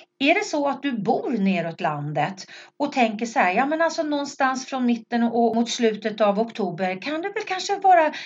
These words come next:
en jäkla bra grej att, eh, bjuda hem mina kompisar." Minimum tio personer. Maximum får det vara vad du känner att du har plats att bjuda in, tänker jag. Men ett minimum av tio pers är det i alla fall.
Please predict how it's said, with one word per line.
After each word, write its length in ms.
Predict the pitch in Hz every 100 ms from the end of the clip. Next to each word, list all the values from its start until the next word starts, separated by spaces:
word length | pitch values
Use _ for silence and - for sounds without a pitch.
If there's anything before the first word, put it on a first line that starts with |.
| -
en 120 | 302
jäkla 300 | 294 233 190
bra 360 | 165 170 320 554 240
grej 420 | 185 147 170 190 - - -
att, 340 | 220 - -
eh, 160 | 208 196
bjuda 280 | 233 220
hem 220 | 226 196 190
mina 220 | 185 170
kompisar." 760 | 202 165 156 165 180 151 185 185 - _
Minimum 720 | 220 262 381 392 381 381 381 -
tio 280 | 370 240
personer. 520 | 240 269 233 196 214 - _ - - -
Maximum 580 | 247 285 - 269 285 294 -
får 200 | 285 269
det 60 |
vara 420 | 247 254 220 233 -
vad 400 | 208 220 202 196
du 180 | 202 202
känner 460 | 208 185 185 185
att 200 | 202 196
du 120 | 175
har 200 | 165 185
plats 480 | 190 - - - -
att 100 | 320
bjuda 280 | 311 294 311
in, 280 | 233 220 220
tänker 300 | 233 233 214
jag. 280 | 139 226 - - - - -
Men 120 | 220 262
ett 120 | 269
minimum 380 | 311 302 294 277
av 80 |
tio 340 | 240 294 208 202
pers 280 | 190 - 156
är 100 | 151
det 60 |
i 60 | 151
alla 140 | 151
fall. 400 | 151 139 143 196